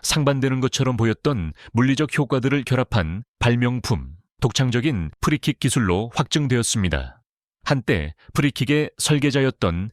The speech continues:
피를로의 고백은 손흥민을 전설들조차도 따라야만 하는 물리 법칙마저 거스를 수 있는 거장, 창조자로 바꾸어 놓았습니다. 안드레아 피를로는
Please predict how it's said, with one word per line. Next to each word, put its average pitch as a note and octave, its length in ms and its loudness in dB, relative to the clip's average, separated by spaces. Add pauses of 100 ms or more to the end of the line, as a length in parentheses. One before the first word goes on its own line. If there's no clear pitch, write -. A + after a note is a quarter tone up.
피를로의 C#3 480 2
고백은 G#2 560 0 (240)
손흥민을 B2 720 0 (180)
전설들조차도 B2 1120 0
따라야만 C3+ 400 2
하는 E2 460 -2
물리 C3 280 2
법칙마저 A#2 800 -2
거스를 C3 340 2
수 A#2 160 -2
있는 B2 240 0
거장, E2+ 440 -2 (240)
창조자로 C#3 600 0
바꾸어 A#2+ 340 0
놓았습니다. F2 680 -2 (1000)
안드레아 B2+ 440 0
피를로는 A#2+ 720 -2